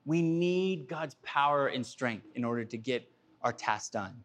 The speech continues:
And, and the more we do that, the more our confidence grows. I remember when I was a new believer, I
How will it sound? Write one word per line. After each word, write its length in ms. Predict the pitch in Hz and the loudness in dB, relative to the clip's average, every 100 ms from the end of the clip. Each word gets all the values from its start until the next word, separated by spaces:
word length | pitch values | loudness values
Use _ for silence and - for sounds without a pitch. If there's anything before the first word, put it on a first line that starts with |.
| _ _ _ | _ _ _
And, 160 | 131 139 139 | -4 -2 0
and 220 | 139 131 | 0 2
the 60 | 131 | 2
more 260 | 143 185 | 4 6
we 140 | 196 160 | 6 4
do 140 | 151 | 4
that, 260 | 151 147 - | 4 2 0
the 80 | |
more 540 | 135 131 139 147 156 151 - - | 0 2 2 2 2 -2 -10 -2
our 140 | 131 | -2
confidence 540 | - 135 123 120 107 - | 0 -2 -2 -4 -10 -4
grows. 420 | 110 98 98 - _ _ _ _ _ _ _ | -2 -2 -4 -14 _ _ _ _ _ _ _
I 60 | 143 | 4
remember 580 | 143 143 143 139 127 - - - - - - | 8 8 10 10 8 4 -14 -20 -20 -20 -2
when 240 | 139 135 139 | 2 2 4
I 220 | 135 143 | 4 6
was 240 | 139 131 | 4 4
a 40 | 135 | 4
new 180 | 135 123 | 2 2
believer, 420 | 123 123 107 104 117 | 2 2 4 2 2
I 160 | 127 | 0